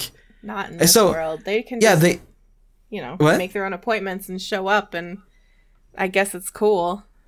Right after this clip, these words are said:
Speaker 2: Yeah, it's fine. And then he goes, and as you said, he just goes to get everything on his phone deleted.
Speaker 1: <laughs>
Speaker 2: Not even,
Speaker 1: Everything?
Speaker 2: like,
Speaker 1: Are you sure?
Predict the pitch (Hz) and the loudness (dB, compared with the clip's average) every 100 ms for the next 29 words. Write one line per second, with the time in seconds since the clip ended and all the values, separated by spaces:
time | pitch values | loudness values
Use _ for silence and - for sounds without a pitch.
0 | _ _ _ _ _ 349 139 92 90 - | _ _ _ _ _ 4 4 4 2 0
1 | 135 - 220 220 135 90 - - _ 156 | 0 4 4 6 6 2 -2 -14 _ 4
2 | 180 170 147 180 180 202 196 170 - 156 | 4 4 4 4 6 6 6 2 2 4
3 | 151 139 - 151 165 190 151 131 - - | 4 2 2 4 4 4 4 0 -8 -8
4 | 143 139 185 143 156 175 180 180 175 - | 0 4 4 6 6 6 6 6 4 4
5 | - 165 180 180 185 175 156 - 165 165 | 4 6 6 6 6 6 4 4 4 6
6 | 139 131 147 117 95 - - - - - | 6 6 6 6 4 2 -6 -18 -10 -8
7 | - 294 160 196 - - - - - 262 | 0 4 6 8 8 8 8 8 4 2
8 | - 302 285 320 | -2 -2 0 -2